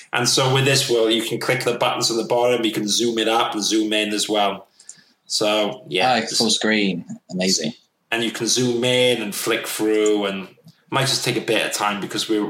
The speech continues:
Speaker 1: we're, uh, we're live streaming while you're looking. But in essence, it will do all this on the fly.
Speaker 2: Yeah.
Speaker 1: Which, which I think would be cool. So there you go. If you're a student, you can post your work.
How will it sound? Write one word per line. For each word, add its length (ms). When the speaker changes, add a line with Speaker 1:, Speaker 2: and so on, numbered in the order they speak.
Speaker 1:
we're, 380
uh, 460
we're 140
live 260
streaming 480
while 200
you're 140
looking. 440
But 380
in 140
essence, 400
it 180
will 280
do 220
all 180
this 200
on 120
the 60
fly. 340
Speaker 2:
Yeah. 200
Speaker 1:
Which, 300
which 200
I 80
think 240
would 140
be 100
cool. 400
So 180
there 260
you 80
go. 300
If 120
you're 160
a 40
student, 360
you 160
can 160
post 440
your 220
work. 380